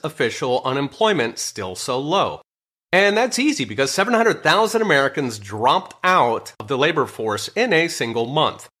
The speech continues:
adding to the millions who have dropped out since covid. Where did they all go? Some gave up altogether, so-called discouraged workers. Others went on government benefits, likely for life.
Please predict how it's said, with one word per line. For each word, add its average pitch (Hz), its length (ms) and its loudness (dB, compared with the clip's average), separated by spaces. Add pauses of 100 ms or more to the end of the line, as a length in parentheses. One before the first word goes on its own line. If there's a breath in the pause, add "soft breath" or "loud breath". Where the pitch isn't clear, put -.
(420)
adding 165 360 2
to 160 180 -4
the 135 120 -2
millions 160 680 2
who 190 100 2
have 175 140 -2
dropped 123 320 2
out 95 200 0
since 98 300 -8
covid. 90 480 -2
Where 110 260 -2
did 110 120 -6
they 120 80 0
all 120 160 0
go? 180 300 0
Some 190 500 -2
gave 185 260 2
up 196 180 0
altogether, 170 600 0
so-called 123 580 -2
discouraged 123 800 -2 (200)
workers. 131 540 0 (500)
Others 233 460 2
went 175 240 2
on 165 160 4
government 120 340 0
benefits, 160 540 0
likely 101 320 -6
for 123 260 -2
life. 131 460 -2